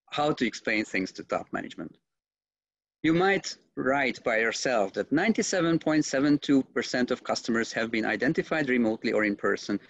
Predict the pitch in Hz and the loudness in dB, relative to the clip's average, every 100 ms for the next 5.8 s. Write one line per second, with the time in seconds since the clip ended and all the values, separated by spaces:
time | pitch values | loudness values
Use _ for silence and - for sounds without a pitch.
0 | - - 127 120 113 135 160 - 120 117 | -10 -2 0 0 0 2 2 0 -2 -2
1 | 110 101 101 104 139 160 143 - 135 110 | 0 -2 0 0 2 4 2 0 -4 -2
2 | 107 - 98 - 98 95 - 123 135 120 | -2 -2 -4 -4 -2 -2 0 -2 0 -2
3 | 113 - - - - _ _ _ _ _ | -4 -4 -6 -6 -14 _ _ _ _ _
4 | _ _ 135 135 143 147 139 127 131 - | _ _ -4 4 4 6 4 4 2 4
5 | 123 127 110 - 98 101 101 | 4 4 0 -2 0 0 0